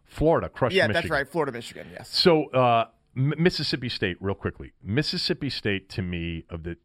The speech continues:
Speaker 1: of the college football I watched this year, they were the best defensive team that I watched all year. They have multiple N F L players on defense. Um, remember we had Loxley on the show, and I asked him, "Who was the toughest defense you faced?" He said, "Mississippi
Speaker 2: Yes.
Speaker 1: State."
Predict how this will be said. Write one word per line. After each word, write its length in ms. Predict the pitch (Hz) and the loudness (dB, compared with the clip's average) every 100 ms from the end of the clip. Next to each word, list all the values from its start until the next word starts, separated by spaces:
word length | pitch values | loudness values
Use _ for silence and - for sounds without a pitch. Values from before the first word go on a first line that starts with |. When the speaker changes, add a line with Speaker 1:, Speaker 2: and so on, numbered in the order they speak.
| - | -10
Speaker 1:
of 220 | 82 73 | -10 -8
the 100 | 82 | -12
college 380 | - 104 123 123 | -2 0 0 -4
football 320 | 127 - 104 | -10 -2 0
I 60 | 95 | 0
watched 360 | 82 78 - | -2 -6 -8
this 180 | 82 - | -12 -10
year, 120 | 80 | -8
they 120 | 80 104 | -2 0
were 100 | 135 | 0
the 80 | |
best 280 | 123 117 - | 0 -2 -4
defensive 460 | 92 - 90 - 80 | -8 -6 -6 -6 -10
team 200 | 87 76 | -8 -8
that 120 | 71 | -8
I 60 | 73 | -6
watched 340 | 71 69 - | -6 -8 -10
all 100 | 73 | -10
year. 240 | 69 64 - - | -10 -16 -16 -8
They 200 | 92 104 | -2 -2
have 300 | 95 90 78 - - - | 0 -4 -6 -18 -20 -4
multiple 640 | 101 127 170 175 143 135 | 2 2 2 0 0 0
N 80 | 120 | 0
F 120 | 117 | 0
L 120 | 110 | -4
players 380 | - 101 95 87 | -2 -2 -2 -2
on 120 | 90 | -4
defense. 560 | 82 80 - 80 76 - - - - - - | -4 -8 -6 -8 -8 -14 -14 -20 -20 -14 -2
Um, 260 | 92 95 - | -2 -2 -2
remember 360 | 120 147 160 | 0 2 2
we 120 | 151 | 2
had 120 | 143 127 | 2 2
Loxley 540 | 117 123 - 139 131 - | 0 0 -2 -2 -2 -4
on 100 | 123 | -4
the 60 | |
show, 300 | 120 131 123 | -2 0 2
and 80 | 120 | 2
I 80 | 101 | 0
asked 320 | 98 107 - | -2 -4 -4
him, 160 | 117 104 | -2 0
"Who 120 | 110 | 0
was 140 | 104 | -2
the 60 | 92 | -4
toughest 360 | 117 104 101 - | -2 -2 -4 -6
defense 340 | 104 107 98 | -4 -4 -6
you 60 | 98 | -6
faced?" 280 | 101 95 - | -4 -4 -4
He 80 | |
said, 180 | 87 90 | -6 -4
"Mississippi 440 | 85 85 - - - | -6 -6 -8 -6 -6
Speaker 2:
Yes. 100 | 78 | -6
Speaker 1:
State." 220 | - 64 | -10 -12